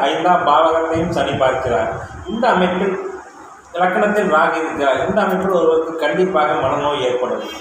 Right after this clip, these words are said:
மனநோய் தீருமா தீராதா என்பதை லக்னம் லக்னாதிபதி குறிக்கக்கூடிய கிரகம். இந்த ஜாதகம் கேது திசையில, சாரி, புதன் திசையில பிறந்து இப்ப பாத்தீங்கன்னா இப்ப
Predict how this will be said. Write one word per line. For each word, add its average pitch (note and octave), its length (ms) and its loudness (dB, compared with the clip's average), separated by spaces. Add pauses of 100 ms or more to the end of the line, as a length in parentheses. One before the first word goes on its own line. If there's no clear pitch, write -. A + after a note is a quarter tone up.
(800)
மனநோய் A3 440 2
தீருமா G#3+ 380 2 (160)
தீராதா F#3+ 420 4
என்பதை E3+ 380 2
லக்னம் E3+ 320 0
லக்னாதிபதி D#3 580 0
குறிக்கக்கூடிய - 600 -4
கிரகம். A#2+ 320 0
இந்த B2+ 200 -6
ஜாதகம் - 440 2
கேது E3 200 0
திசையில, D3 320 -2 (400)
சாரி, C3 240 0 (680)
புதன் F3+ 280 2
திசையில D#3+ 280 0 (120)
பிறந்து E3 300 0
இப்ப E3+ 200 -4
பாத்தீங்கன்னா E3 340 0
இப்ப D3+ 140 -4